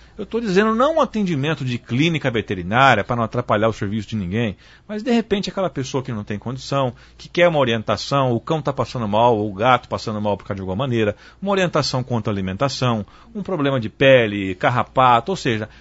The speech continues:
aquela coisa corriqueira do dia a dia, que as pessoas sofrem, que os animais sofrem muito com aquilo, e que o veterinário só de bater o olho ele já sabe como é que funciona. Então, esse castramóvel parado com essa equipe nos bairros da cidade vai deixar no Maringá numa situação,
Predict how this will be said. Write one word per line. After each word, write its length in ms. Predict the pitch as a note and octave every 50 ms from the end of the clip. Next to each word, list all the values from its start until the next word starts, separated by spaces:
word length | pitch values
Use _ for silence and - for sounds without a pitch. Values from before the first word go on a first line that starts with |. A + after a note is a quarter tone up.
| - -
aquela 340 | - F#3 F3+ - C#4+ C#4 C4
coisa 260 | - - F#3 E3+ D3+
corriqueira 440 | C3+ D3 A#2+ A2 G2+ - B2+ A#2+ G#2+
do 140 | G2 F#2+ G2
dia 180 | F#2 F#2 F#2 F2+
a 40 |
dia, 260 | F2+ F#2 B2 D#3+ D3 G#2
que 160 | - - D#3
as 80 | D3
pessoas 380 | - - C#3 - - D3 C3+ C3
sofrem, 320 | - - D3+ D3+ - D#3
que 80 | C#3 D3+
os 80 | C#3+ D3
animais 540 | D#3 D#3+ C#3 B2+ C3 D3+ F3 G#3 A#3 G3+
sofrem 340 | - - E3 D3 C3+ C#3 B2+
muito 200 | A2 G#2 G2+ F#2+
com 80 | - -
aquilo, 360 | F#2 - - E3 F3+ C#3 - - - - - - - _
e 100 | - G#3+
que 120 | G#3 -
o 40 | C4
veterinário 540 | A3+ G#3+ F#3+ - F#3 F#3 F3+ D#3 D#3+ F3 E3+
só 180 | - - G#3+
de 80 | A3+ A3
bater 300 | G#3 G#3 F#3+ - - E3+
o 60 | D#3
olho 180 | C#3 C#3 D3+ D#3+
ele 80 | E3+
já 140 | E3 E3+ E3+
sabe 180 | - E3 D#3 D#3
como 140 | - D#3 D#3
é 20 |
que 80 | D3+ -
funciona. 400 | - E3 - - B2 A2+ G2 F2+ - - - - - - - -
Então, 440 | E3 E3 E3 - - G3+ G#3+ G#3+ F#3+ - - - - - - -
esse 300 | - G3 A#3 - - -
castramóvel 680 | - F#3 D#3+ - - E3 C#3+ A2+ G2+ F2+ F2 F2+ F2 - _ -
parado 460 | D#3 D#3+ D3+ A2+ A2 G#2+ F#2 F2 F2+
com 160 | - - B2+
essa 240 | D3 D#3 - - C3+
equipe 320 | G#2+ - - G2+ - G2
nos 180 | F#2 F#2 F2+ F2
bairros 380 | F#2 F#2+ A#2 C#3 D3+ C3 A2
da 100 | G2+ F#2+
cidade 560 | F2 - - F#2 F#2 G#2 C3 D3 C3 F#2 F2 - - - - - - _
vai 160 | G#2+ A#2+ C#3+
deixar 420 | D#3 E3 D#3 C3+ - - B2 C3 D3
no 80 | D3+
Maringá 600 | D3 C3 C3+ C#3 C3+ A#2 A2 G#2 A2+ A#2+ B2+ C#3
numa 240 | D3 D3+ D3+ D3 D3
situação, 720 | C#3 - - C3+ A#2+ - - - C3 C#3 D3 D#3 E3 E3